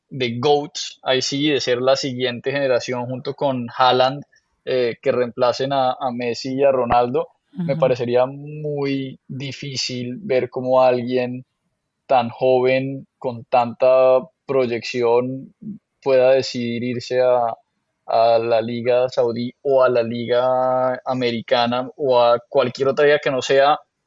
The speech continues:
Speaker 1: o la Premier o la Liga, que
Speaker 2: Sí.
Speaker 1: realmente es donde, donde va a poder dar ese siguiente paso de, de, de, de empezar a ganar todo lo que
Speaker 2: Sí.
Speaker 1: quiere ganar.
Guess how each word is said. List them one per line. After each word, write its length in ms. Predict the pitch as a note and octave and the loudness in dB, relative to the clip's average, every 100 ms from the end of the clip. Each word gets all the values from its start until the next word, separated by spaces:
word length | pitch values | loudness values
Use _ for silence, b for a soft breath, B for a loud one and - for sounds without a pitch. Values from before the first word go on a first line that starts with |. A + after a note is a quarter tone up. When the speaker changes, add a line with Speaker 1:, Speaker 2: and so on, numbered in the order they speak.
| _ _ _ _ _ _ - - | _ _ _ _ _ _ -8 0
Speaker 1:
o 100 | C#3+ | 2
la 160 | B2 | 2
Premier 460 | - D3 D#3+ G3 - | 2 0 2 -2 -4
o 100 | - | -2
la 120 | C#3+ A#2 | 2 2
Liga, 340 | C3+ A#2 - _ _ _ _ | 0 -4 -8 _ _ _ _
que 100 | C3+ | 0
Speaker 2:
Sí. 60 | B2 | 4
Speaker 1:
realmente 340 | A#2 A#2+ C3 | 2 2 -4
es 60 | C#3 | -4
donde, 320 | C#3+ C#3 C3+ - | -2 2 0 -2
donde 260 | D3 C3+ | -6 0
va 80 | B2 | 2
a 40 | A2+ | 2
poder 520 | - C3+ C3+ C3 D3 _ _ _ _ _ | 0 2 4 2 -4 _ _ _ _ _
dar 260 | - C#3+ C3+ | -6 0 2
ese 180 | C3 C#3+ | 0 -4
siguiente 460 | C#3+ B2 A2+ A2+ | -6 -6 -6 -6
paso 380 | B2 C3+ B2+ C#3 | 0 0 2 0
de, 300 | C3+ C3 A#2+ - | 0 0 -2 -4
de, 640 | C3 B2 A2+ G#2+ E2 - _ _ _ _ _ | -4 -4 -4 -6 -10 -14 _ _ _ _ _
de, 320 | A#2+ A2 G2+ - | -8 -6 -6 -6
de 120 | B2+ | -8
empezar 280 | A2+ A#2 A2+ | -6 -2 0
a 60 | |
ganar 260 | B2+ B2 A2+ | 2 0 -2
todo 140 | C3 | -2
lo 100 | C3 | -2
que 120 | B2+ A#2+ | -4 -6
Speaker 2:
Sí. 60 | |
Speaker 1:
quiere 200 | A#2 A#2 | -4 -2
ganar. 340 | B2 A#2 A2 | -2 -2 -4